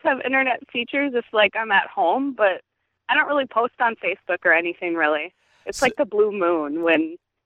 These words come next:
Speaker 1: you know, you have, like, a life event happening or something. It's like, "Oh, I guess I'll post this for, like, people I don't talk to every day."
Speaker 2: Yeah.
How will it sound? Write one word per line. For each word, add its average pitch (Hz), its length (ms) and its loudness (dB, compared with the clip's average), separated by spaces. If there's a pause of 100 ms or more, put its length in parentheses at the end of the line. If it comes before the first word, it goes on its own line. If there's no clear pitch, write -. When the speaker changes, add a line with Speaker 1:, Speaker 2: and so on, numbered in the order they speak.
(120)
Speaker 1:
you 208 80 -12
know, 208 80 -2
you 196 140 0
have, 202 160 -2
like, 202 160 -2
a 190 40 2
life 165 320 0
event 196 300 0
happening 208 500 -2
or 196 160 -2
something. 202 380 0
It's 190 160 -6
like, 190 200 0
"Oh, 339 120 0
I 294 100 0
guess 233 240 -4
I'll 185 120 2
post 165 360 -10
this 160 160 -6 (100)
for, 160 200 0
like, 156 340 -2 (480)
people 196 240 -6
I 180 80 2
don't 170 220 0
talk 165 300 -2
to 175 120 -4
every 160 260 0
day." 170 360 0 (100)
Speaker 2:
Yeah. 131 380 -2